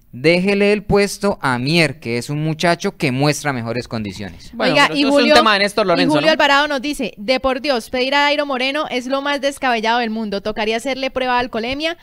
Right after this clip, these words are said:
Speaker 3: cada dos horas.
Speaker 2: Oiga,
Speaker 3: Además,
Speaker 2: pero
Speaker 3: toca tenerlo amarrado a la
Speaker 2: yo,
Speaker 3: cama".
Speaker 2: yo veo que la gente critica a Dairo Moreno, así y todo, ya es el máximo goleador en la historia del fútbol colombiano. O sea,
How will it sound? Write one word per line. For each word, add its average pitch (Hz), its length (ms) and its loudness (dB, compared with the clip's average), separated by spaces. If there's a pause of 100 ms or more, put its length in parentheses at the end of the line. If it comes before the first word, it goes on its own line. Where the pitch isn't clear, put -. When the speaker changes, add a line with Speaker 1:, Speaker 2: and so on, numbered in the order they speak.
(360)
Speaker 3:
cada 302 260 6
dos 311 220 4
horas. 226 640 -2 (640)
Speaker 2:
Oiga, 277 220 6
Speaker 3:
Además, 277 180 4 (140)
Speaker 2:
pero - 100 -14
Speaker 3:
toca 277 240 0
tenerlo 247 320 -4
amarrado 226 340 -2
a 233 60 -2
la 220 80 -2
Speaker 2:
yo, 180 140 4
Speaker 3:
cama". 190 100 -2
Speaker 2:
yo 214 100 2
veo 233 240 2
que 202 100 0
la 165 140 2
gente 190 260 -4
critica 190 460 -4
a 196 40 2
Dairo 196 200 -2
Moreno, 175 380 -4
así 180 420 0
y 247 60 -2
todo, 240 420 2
ya 202 300 0
es 214 160 -4
el 208 120 -4
máximo 202 460 -4
goleador 147 380 0
en 185 80 -4
la 147 80 -2
historia 165 300 -6
del 131 100 -4
fútbol 147 320 -8
colombiano. 143 400 -6
O 139 40 -6
sea, 160 200 0